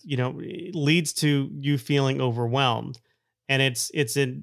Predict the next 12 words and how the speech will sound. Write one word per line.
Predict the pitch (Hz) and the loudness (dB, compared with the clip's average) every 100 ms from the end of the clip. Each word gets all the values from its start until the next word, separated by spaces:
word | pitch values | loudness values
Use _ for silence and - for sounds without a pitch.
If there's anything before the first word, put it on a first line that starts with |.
| - | -16
one-way | 151 131 165 156 143 | -10 0 2 4 4
ticket | - 160 147 143 | 2 2 0 -2
to, | - 139 131 127 147 | -6 -4 -2 -4 -10
to | - 135 | -6 -4
being | 123 135 131 123 | -2 0 0 0
burned | 117 135 120 117 | 0 0 0 2
out, | 123 110 - - _ _ _ _ - | 2 0 -4 -14 _ _ _ _ -6
if | 127 | 0
that | 143 135 | 2 4
makes | 123 117 | 2 0
any | 139 139 | -4 -4
sense. | - 127 120 - | -6 -8 -8 -14